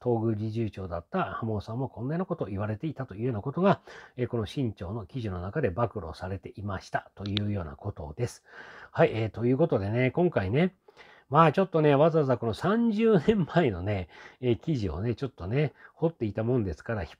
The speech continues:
張り出してきたわけです。よくこの記事あったな、みたいな感じなんですけどね。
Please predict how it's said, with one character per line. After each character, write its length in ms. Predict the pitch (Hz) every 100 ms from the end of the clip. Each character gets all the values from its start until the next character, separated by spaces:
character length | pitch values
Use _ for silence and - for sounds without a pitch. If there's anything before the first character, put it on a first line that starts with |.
| _
張 80 | 147
り 140 | 135
出 120 | 139
し 100 | 131
て 140 | - 92
き 80 | -
た 100 | 107
わ 120 | 90
け 80 | 90
で 100 | 87
す。 140 | 143
よ 100 | 147
く 60 | -
こ 80 |
の 100 | 113
記 140 | 104 110
事 100 | 113
あ 60 |
っ 80 | -
た 100 | -
な、 160 | 98 101
み 120 | 90
た 40 |
い 40 | -
な 60 |
感 200 | - 165
じ 100 | 127
な 80 | 151
ん 60 | 107
で 80 | 82
す 100 | -
け 80 |
ど 100 | -
ね。 220 | 110 165